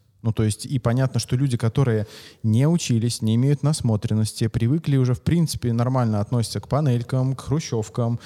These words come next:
к люкобондовским домам вот этим многочисленным. Но люди, которые имеют насмотренность профессиональную, да, которые учились, то есть,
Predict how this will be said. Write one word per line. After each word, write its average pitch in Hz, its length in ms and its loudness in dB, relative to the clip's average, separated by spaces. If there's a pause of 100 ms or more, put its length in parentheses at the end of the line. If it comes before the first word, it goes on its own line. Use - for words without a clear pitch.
(340)
к 120 320 4
люкобондовским 131 1040 2
домам 113 340 4
вот 104 120 0
этим 113 180 0
многочисленным. 110 560 0 (760)
Но 127 260 2
люди, 117 340 2
которые 113 400 2
имеют 113 420 2
насмотренность 92 880 -4
профессиональную, 98 760 0
да, 113 180 0
которые 101 320 -2
учились, 95 500 -4
то - 140 -6
есть, - 240 -6